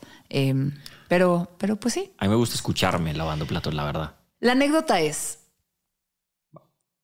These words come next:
Speaker 1: si ustedes quieren de repente dibujar y, y, y, y, y están un poco bloqueados, hagan algo que medio haga que su atención, su ego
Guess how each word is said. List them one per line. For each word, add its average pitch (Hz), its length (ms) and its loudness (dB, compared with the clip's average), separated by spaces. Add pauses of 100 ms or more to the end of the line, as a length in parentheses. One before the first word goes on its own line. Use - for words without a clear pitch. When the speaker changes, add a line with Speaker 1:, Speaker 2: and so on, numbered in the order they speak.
(180)
Speaker 1:
si - 160 0
ustedes 269 340 4
quieren 247 200 4
de 220 80 4
repente 202 380 2
dibujar 196 340 2
y, 185 160 0
y, 170 240 0
y, 165 280 0
y, 156 520 2
y 165 140 4
están 180 260 2
un 180 80 2
poco 175 220 0
bloqueados, 165 840 0
hagan 185 320 2
algo 175 500 0
que 160 140 0
medio 147 800 2
haga 190 220 2
que 190 100 -2
su 165 160 0
atención, 165 840 2
su 151 280 4
ego 160 440 2